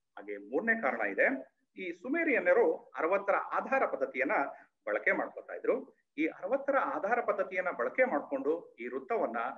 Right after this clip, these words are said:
ಅರವತ್ತು ಅರವತ್ತು ಭಾಗಗಳನ್ನಾಗಿ ವಿಭಾಗ ಮಾಡಿದಾಗ ಪೂರ್ಣವಾಗಿ ಆರು ಭಾಗಗಳಾಗಿ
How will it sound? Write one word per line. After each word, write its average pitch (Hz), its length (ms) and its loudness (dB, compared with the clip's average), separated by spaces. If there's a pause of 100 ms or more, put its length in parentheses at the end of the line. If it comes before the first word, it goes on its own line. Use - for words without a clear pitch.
(320)
ಅರವತ್ತು 175 440 0
ಅರವತ್ತು 160 440 0
ಭಾಗಗಳನ್ನಾಗಿ 170 760 2
ವಿಭಾಗ 139 520 -2
ಮಾಡಿದಾಗ 117 400 -2 (480)
ಪೂರ್ಣವಾಗಿ 123 680 -2 (260)
ಆರು 131 260 -2
ಭಾಗಗಳಾಗಿ 104 600 -2